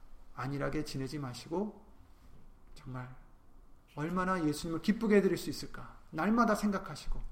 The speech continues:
과연 내가 이 말을 하는 것이 하나님께 영광이 되는 것일까? 항상 생각하시고 내가 이 일을 행하는 것이 항상 하나님께 영광을 돌리는 것일까? 생각하시고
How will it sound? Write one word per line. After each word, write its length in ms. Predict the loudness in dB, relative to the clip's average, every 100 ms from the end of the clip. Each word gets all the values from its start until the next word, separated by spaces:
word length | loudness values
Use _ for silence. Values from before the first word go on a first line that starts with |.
| -6 -10 -16 -20 -16 6
과연 280 | 10 10
내가 200 | 10 10
이 140 | 10 10
말을 280 | 8 8 6
하는 200 | 4 4
것이 400 | 4 2 0 -2
하나님께 400 | 0 4 4 4
영광이 380 | 4 6 4 4
되는 240 | 4 6 6
것일까? 600 | 6 2 0 -4 -8 -4
항상 300 | 0 2 2
생각하시고 640 | 0 -2 -4 -6 -6 -8 -8 -6 4
내가 220 | 8 10
이 280 | 10 10 10
일을 160 | 10 8
행하는 300 | 8 6 6
것이 360 | 4 4 0 -2 -2
항상 500 | 2 4 4 2 -2 -14 -6
하나님께 440 | 2 4 4 4
영광을 360 | 2 2 2 0
돌리는 320 | 0 2 4
것일까? 340 | 4 0 -4 -4
생각하시고 720 | -2 -4 -4 -12 -14 -16